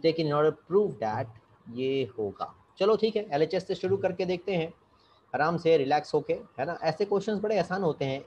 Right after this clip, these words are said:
ये हमेशा confidence अपने अंदर रखना, ठीक है। ये confidence हमेशा अपने अंदर रखना कि ऐसे question क्या होते हैं, आसान होते हैं। बहुत relax होके करोगे, सब होगा,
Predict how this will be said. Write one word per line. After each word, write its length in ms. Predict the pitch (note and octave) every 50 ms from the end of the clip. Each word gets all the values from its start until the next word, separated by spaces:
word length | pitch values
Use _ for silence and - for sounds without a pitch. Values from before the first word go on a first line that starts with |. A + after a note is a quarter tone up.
| - - D3
ये 120 | D#3 E3+
हमेशा 320 | D3 D3+ E3 F3+ F3 G#3 F#3
confidence 460 | G3 - C3+ C3 - C3+ C#3+ C#3 B2+
अपने 200 | B2 - C3 B2
अंदर 200 | A#2 A#2 A#2 G#2+
रखना, 260 | A2 - - A2+ A2+ - _ _ _ _ _ _ _ _ _ _ _ -
ठीक 120 | A#2+ -
है। 120 | F3 F#3+ - - _ _ _ _ _ _ _ _ -
ये 180 | G#2+ C3+ F3+ F#3
confidence 600 | F#3 - D3+ D3 C#3+ - C#3+ D3 E3 E3+ D#3 - -
हमेशा 420 | E3+ - D#3 D#3+ C#3+ - F#3 E3+
अपने 220 | D#3 D3+ - C#3+ C#3
अंदर 200 | C3+ C3 C3 B2
रखना 260 | A#2 - - D3 E3+ F#3+ - - _ _ _ _ -
कि 40 | C3+
ऐसे 180 | C3 - D3+
question 300 | - D3+ C#3 - D#3+ D3+
क्या 140 | C#3+ E3+ E3
होते 180 | E3+ E3+ E3+ G#3+
हैं, 120 | A#3 - - - C#3
आसान 340 | - - C#3+ C3 B2 A2
होते 240 | G2 G2 F#2+ - F#2+
हैं। 180 | F#2+ G2 G2+ - _ _ _ _ _ _ _ _ _ -
बहुत 260 | E3 F#3+ A3 G#3+ D#3
relax 380 | C3+ A#2+ B2 D3 E3 E3+ - -
होके 160 | E3 E3 F3 E3+
करोगे, 340 | E3+ E3 F3 F3+ G#3 G#3 G3+ - _ - - -
सब 180 | F#3+ F#3+ D#3+ B2
होगा, 260 | G#2 G2 G2+ F2+